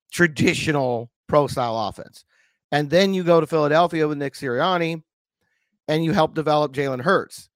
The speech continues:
who's a third style of quarterback now, you know, and is the new style running quarterback. And I, for me,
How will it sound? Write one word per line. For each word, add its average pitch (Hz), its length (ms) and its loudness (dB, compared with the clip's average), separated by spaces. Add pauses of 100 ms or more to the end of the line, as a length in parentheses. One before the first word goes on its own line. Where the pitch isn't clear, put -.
(180)
who's 139 160 -4
a 160 100 -2
third 185 460 2
style 127 360 -2
of 107 120 -10
quarterback 98 560 -10
now, 95 260 -14 (340)
you 127 120 -6
know, 135 140 -2
and 143 140 -4
is 160 460 0
the 139 120 -4
new 143 280 -4
style 113 600 -6
running 123 420 -4
quarterback. 101 460 -8
And 139 180 -6
I, 143 160 -4 (560)
for 165 220 2
me, 214 580 0